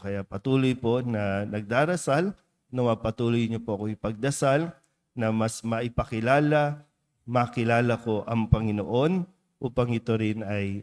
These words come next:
maipakilala ko po sa inyo. At ngayon po, ating pagninayan ang mga salita na ibinigay sa atin ng Panginoon.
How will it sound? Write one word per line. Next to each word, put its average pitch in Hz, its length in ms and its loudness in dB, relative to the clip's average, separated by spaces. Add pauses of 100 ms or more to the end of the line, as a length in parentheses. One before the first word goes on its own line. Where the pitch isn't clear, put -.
maipakilala 104 880 -2
ko 95 160 -10
po 92 400 -4 (400)
sa - 160 -4
inyo. 95 480 -6 (1800)
At 120 160 2
ngayon 147 240 6
po, 165 240 4
ating 120 400 0
pagninayan 131 800 2
ang 107 240 -2
mga 104 400 -2
salita 110 640 0
na 101 320 0 (320)
ibinigay 127 560 2
sa 104 320 2
atin 104 320 -2
ng 101 320 0
Panginoon. 92 800 -4